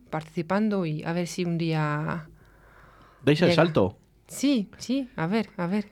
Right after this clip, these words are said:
Speaker 2: É que que la sigue y lo consigue, ¿no? Dicen, aquí en España por lo
Speaker 1: Sí,
Speaker 2: menos se dice
Speaker 1: sí,
Speaker 2: eso.
Speaker 1: sí, me están ya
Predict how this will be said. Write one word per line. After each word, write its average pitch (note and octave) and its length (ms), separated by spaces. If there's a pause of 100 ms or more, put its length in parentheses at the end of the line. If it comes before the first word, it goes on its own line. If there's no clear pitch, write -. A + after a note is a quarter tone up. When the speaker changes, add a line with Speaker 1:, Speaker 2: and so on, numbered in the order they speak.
Speaker 2:
É G#2+ 140
que A2 600 (580)
que - 100
la A2+ 40
sigue C#3 180
y D#3 40
lo D3 80
consigue, A#2 400
¿no? A#2+ 120
Dicen, C#3 340
aquí G2 160
en B2 40
España C#3+ 360
por D#3 140
lo B2+ 60
Speaker 1:
Sí, C3 60
Speaker 2:
menos D#3 200
se D#3+ 100
dice C#3+ 200
Speaker 1:
sí, B2+ 80
Speaker 2:
eso. G#3+ 180
Speaker 1:
sí, G3+ 160
me G#3 120
están A3 260
ya G#3 560